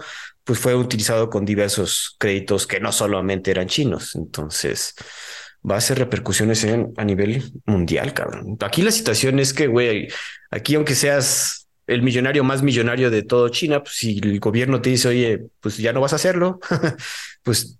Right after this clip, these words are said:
hay que cumplir, güey. Es el asunto de, güey, si la cagas con algo, pues, tan grande, obviamente la regañiza y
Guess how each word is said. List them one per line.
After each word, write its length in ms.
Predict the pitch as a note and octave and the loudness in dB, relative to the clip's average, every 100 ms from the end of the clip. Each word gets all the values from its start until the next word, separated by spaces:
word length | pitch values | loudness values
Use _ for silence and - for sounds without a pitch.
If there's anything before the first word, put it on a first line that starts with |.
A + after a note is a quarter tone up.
| - | -8
hay 80 | G#2+ | -6
que 140 | A#2+ | -4
cumplir, 500 | - G2+ F2+ F#2 F#2+ | -2 -2 -2 0 0
güey. 180 | D#2+ E2 | 0 0
Es 200 | F#2 - | 0 0
el 100 | A2+ | 0
asunto 340 | F2 G#2+ G2 F#2 | 0 -2 0 2
de, 60 | |
güey, 140 | G2 F#2 | 2 2
si 120 | G2+ | 0
la 140 | F2+ | -2
cagas 560 | D#3 E3 D#3+ - - - | 0 0 -2 -4 -8 -10
con 200 | - G#2+ | -4 -2
algo, 440 | A2+ A#2 A2 A2 | 0 2 2 0
pues, 200 | - F2 | -6 -6
tan 180 | - F#2 | -2 0
grande, 420 | G2 G#2+ G#2 A#2+ - | 0 0 0 -2 0
obviamente 760 | G#2+ G#2 G#2 G#2+ A2 A#2 A#2 | 0 2 0 0 0 0 -2
la 540 | - F#2 F#2 F2 E2 F2 | -4 -4 -2 -2 -2 -4
regañiza 640 | G2 F2+ F2+ A2+ A2+ A#2 | -2 -2 0 0 0 0
y 260 | F#2+ D#2 | 0 -2